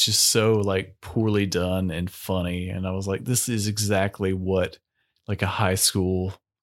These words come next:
like, news announcement would be." I enjoyed that. Um, the action in this was really good.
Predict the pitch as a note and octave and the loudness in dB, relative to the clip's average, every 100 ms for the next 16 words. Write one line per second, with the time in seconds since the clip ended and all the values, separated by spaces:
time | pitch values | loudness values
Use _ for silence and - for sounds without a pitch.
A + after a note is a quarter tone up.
0 | _ - A2 F#2+ - G2 F#2+ F#2+ F#2+ F#2+ | _ -12 -4 -4 -2 0 2 2 0 -2
1 | F#2 F#2 F#2 F#2 - F#2+ F#2 F#2+ F#2 F#2+ | -2 -4 -4 -6 -6 -4 -2 -2 -2 -2
2 | G2 _ _ _ _ _ _ _ _ _ | -6 _ _ _ _ _ _ _ _ _
3 | _ _ - F#3+ D3+ A2+ F#2+ F#2 F2+ F2 | _ _ -4 0 2 4 2 2 -2 -4
4 | - _ _ _ _ _ _ - A2+ A2+ | -8 _ _ _ _ _ _ -2 2 4
5 | A2+ A2 G#2+ - _ _ _ _ - _ | 4 2 -2 -14 _ _ _ _ -20 _
6 | _ - A#2+ G#2 A2+ A#2+ - B2 A#2 A2+ | _ -10 0 2 2 0 0 0 0 -2
7 | A#2 _ _ _ _ _ - G#2+ G#2 G#2 | -8 _ _ _ _ _ -2 2 4 4
8 | - - - - _ D3+ - A2+ G2+ G2 | 4 2 0 -6 _ -10 -4 0 0 2
9 | A#2 A#2+ A2 G#2+ | 2 4 2 -2